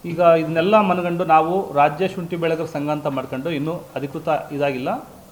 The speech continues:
ಸಂಘ ಅಂತ ಮಾಡ್ಕೊಂಡು, ಈಗ ಅಫಿಷಿಯಲ್, ಅಫಿಷಿಯಲ್ ಅನೌನ್ಸ್ ಆಗಿಲ್ಲ, ಸಂಘ ಅಂತ ಮಾಡ್ಕೊಂಡು ಪ್ರತಿ ಜಿಲ್ಲೆಯಲ್ಲೂ ಕೂಡ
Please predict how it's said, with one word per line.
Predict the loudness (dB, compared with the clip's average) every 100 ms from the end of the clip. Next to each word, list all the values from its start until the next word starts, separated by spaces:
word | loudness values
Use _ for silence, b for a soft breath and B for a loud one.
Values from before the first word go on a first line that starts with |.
| -6
ಸಂಘ | -2 0
ಅಂತ | 0
ಮಾಡ್ಕೊಂಡು, | 0 -2 -4 -6 -6
ಈಗ | -6
ಅಫಿಷಿಯಲ್, | -6 -6 -6 -6 -6 -6
ಅಫಿಷಿಯಲ್ | -6 -8 -8 -4 -4
ಅನೌನ್ಸ್ | -4 -6
ಆಗಿಲ್ಲ, | -6 -8 -8 -16 B B B -4
ಸಂಘ | -2 0
ಅಂತ | 2 4
ಮಾಡ್ಕೊಂಡು | 2 0 -4 -6 -8 -10 -20 -10 -6
ಪ್ರತಿ | -4 -2 -2
ಜಿಲ್ಲೆಯಲ್ಲೂ | -2 0 0 0
ಕೂಡ | -2